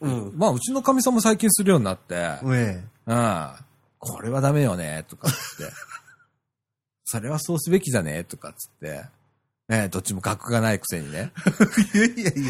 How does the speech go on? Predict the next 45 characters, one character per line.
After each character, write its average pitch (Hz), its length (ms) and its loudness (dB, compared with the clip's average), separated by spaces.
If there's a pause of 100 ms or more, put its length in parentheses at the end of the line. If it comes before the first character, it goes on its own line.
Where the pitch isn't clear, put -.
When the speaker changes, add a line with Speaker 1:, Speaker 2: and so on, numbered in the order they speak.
Speaker 1:
い - 80 -2
や。 - 120 -10
Speaker 2:
学 143 240 8
校 196 120 4
の 180 40 4
時 160 220 2
一 139 100 0 (140)
個 330 200 8
も 320 160 10
学 190 140 12
ん 165 80 8
だ 156 100 8
こ 151 120 6
と 131 100 2
な 127 140 10
い 110 80 4
人 104 160 2
間 98 180 2
が 98 140 0
ね。 175 200 2 (260)
Speaker 1:
<laughs> 202 200 -6
今 175 220 2
に 117 80 0
な 110 80 -2
っ 104 60 -6
て。 110 260 -8
Speaker 2:
え 120 480 6
え。 156 80 -2 (220)
急 254 200 10
に 254 140 8
関 220 280 6
心 208 200 10
持 190 100 10
ち 165 120 6
出 151 100 10
し 165 120 2
て 185 80 0
ね。 85 240 0
Speaker 1:
う 127 60 0
ん。 107 200 -2 (140)
Speaker 2:
え 98 60 -2
え。 - 20 0
あ 80 680 -2 (160)
の 69 760 -8
ー、 - 40 -20